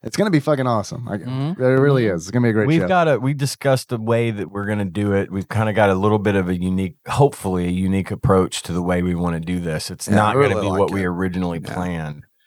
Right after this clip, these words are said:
Speaker 3: So, uh, I think everybody will dig it. And yeah, it's, it's gonna happen. Don't worry. I, I appreciate everybody asking me about it. I get asked about it a lot.
Speaker 1: Mm-hmm.
Speaker 3: And I don't,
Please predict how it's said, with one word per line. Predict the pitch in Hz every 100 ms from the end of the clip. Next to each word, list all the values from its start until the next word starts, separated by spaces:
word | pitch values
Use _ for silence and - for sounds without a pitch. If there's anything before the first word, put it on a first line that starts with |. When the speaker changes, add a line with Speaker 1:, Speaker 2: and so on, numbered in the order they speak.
| _
Speaker 3:
So, | - - 92 85
uh, | 82 82 80
I | 95
think | 98 113 101
everybody | 92 90 87
will | 82
dig | 80 87 85
it. | 87 -
And | 82 82 80 76 -
yeah, | 104 90 92 95 104 -
it's, | 107 -
it's | 110 -
gonna | 113 123
happen. | 123 113 - 107
Don't | 104 104
worry. | 104 110 107 107
I, | 90 92 -
I | 107
appreciate | - - 151 160 135 110
everybody | 104 92 92 92
asking | 95 98 - 87
me | 80
about | 78 82
it. | 98
I |
get | 120
asked | 139 127 - 90
about | 90 87
it | 76
a |
lot. | 78 87 76 73
Speaker 1:
Mm-hmm. | 127 123 151 - _ _ _ - 101
Speaker 3:
And | 98 95 92
I | 107
don't, | 117 117